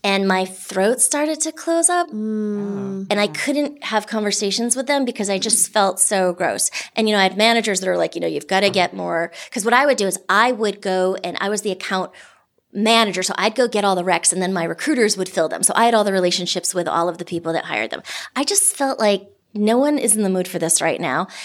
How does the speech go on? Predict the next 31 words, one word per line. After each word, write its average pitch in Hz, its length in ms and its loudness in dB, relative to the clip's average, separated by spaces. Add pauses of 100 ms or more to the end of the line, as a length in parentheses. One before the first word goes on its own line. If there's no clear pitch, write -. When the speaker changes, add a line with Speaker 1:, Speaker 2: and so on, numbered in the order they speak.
(120)
Speaker 1:
And 214 120 0
I, 214 180 2 (140)
and 226 100 2
I 214 120 4
know, 233 180 4
like, 254 220 0
the 190 60 -4
show 202 220 0
must 190 280 0
go 175 100 -2
on, 170 320 2
but 196 160 -4
I 202 80 2
just 190 320 -2
hated 156 320 -6
it. - 160 -6
So 208 240 0 (380)
as 208 240 4
more 254 260 2
time 233 320 0
went 220 160 2
by, 196 220 0
my 175 160 -4
throat 180 340 -2
started 233 300 -2
to 254 80 -4
close 269 340 0
up 311 220 2 (1000)
and 202 120 2
I 190 80 2
couldn't, 254 560 -2